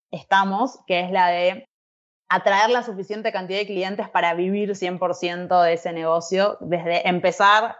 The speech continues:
a decir, "Bueno, vivo de mi negocio y vivo bien, vivo tranquila, vivo con ingresos constantes", como que esa etapa puede durar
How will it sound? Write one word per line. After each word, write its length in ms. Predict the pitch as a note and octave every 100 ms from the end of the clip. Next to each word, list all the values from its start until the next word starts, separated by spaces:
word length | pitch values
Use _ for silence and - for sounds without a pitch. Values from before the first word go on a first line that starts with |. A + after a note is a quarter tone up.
| F3+
a 320 | E3 E3+ F3
decir, 320 | D#3+ - F#3+
"Bueno, 260 | F#3 E3+ E3
vivo 580 | E3 G3 G#3 G#3 G#3 G#3
de 140 | F3
mi 160 | E3+ E3+
negocio 560 | E3+ E3+ F#3 F#3+ G3+ -
y 140 | F3
vivo 340 | F3 F#3+ F#3 E3+
bien, 360 | F#3+ G#3 F#3+
vivo 260 | F#3+ F3+ F3+
tranquila, 680 | D#3+ E3 D#3+ F#3+ F#3+ F3+ E3
vivo 260 | F3+ F3+
con 140 | F3+ E3
ingresos 400 | E3 E3+ G3 F#3+
constantes", 560 | F3 E3 F3+ F#3 G3
como 240 | - E3+ D3+
que 80 | E3
esa 120 | F3
etapa 320 | F3 F3+ E3
puede 200 | E3 E3
durar 380 | E3 D#3 D#3+